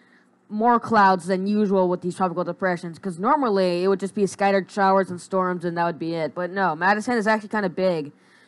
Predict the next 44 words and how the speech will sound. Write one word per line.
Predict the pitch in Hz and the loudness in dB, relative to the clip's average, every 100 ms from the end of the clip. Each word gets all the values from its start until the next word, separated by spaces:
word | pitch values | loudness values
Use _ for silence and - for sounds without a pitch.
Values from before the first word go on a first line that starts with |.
| _ _ _ _ _ _ - | _ _ _ _ _ _ -6
and | 190 | -2
has | 196 185 | 0 2
a | |
lot | 185 185 | 2 2
of | 185 | 2
clouds | 202 175 147 170 | 2 2 0 -4
and | 170 | -6
moisture, | 165 147 160 151 | -6 -8 -10 -12
so | 143 170 160 147 147 _ _ _ _ | -12 -8 -6 -6 -10 _ _ _ _
yeah, | - 165 | -4 0
we're | 175 | 0
gonna, | 190 196 | 2 2
gonna | 190 | 2
watch | 185 175 | 0 0
out | 185 175 | -2 -2
for | 170 | -2
that. | 160 160 160 _ - | 0 0 0 _ -8
And | 185 | 0
also, | 185 185 185 | 0 0 -2
of | 175 | -2
course, | - 208 190 180 - - _ _ _ _ | 0 2 2 0 -6 -20 _ _ _ _
since | - 196 180 | -4 -4 -4
it's | - - | -10 -6
humid, | 294 240 165 165 | -4 -2 -2 -2
it's | 190 - | -4 -2
not | 240 247 | -2 0
gonna | 254 | 0
feel | 247 247 | 0 0
like | 214 | 0
it's | 214 | -2
eighty | 208 | -2
degrees. | 190 180 175 160 | -2 -2 -4 -4
It's | 160 | -6
gonna | 208 202 | -6 -4
feel | 214 | -4
more | 202 190 190 | -2 0 0
like | 185 160 | 0 -2
ninety | 170 190 196 156 | -4 -2 -2 -4
degrees | 156 147 143 151 160 | -8 -8 -8 -8 -8
or | 170 165 | -8 -4
maybe | 180 196 180 | -2 -2 0
even | 196 180 175 143 151 - | -2 -4 -12 -18 -20 -16
high | - 233 247 208 | -6 4 4 4
eighties. | 185 160 151 160 175 | -2 -4 -4 -8 -8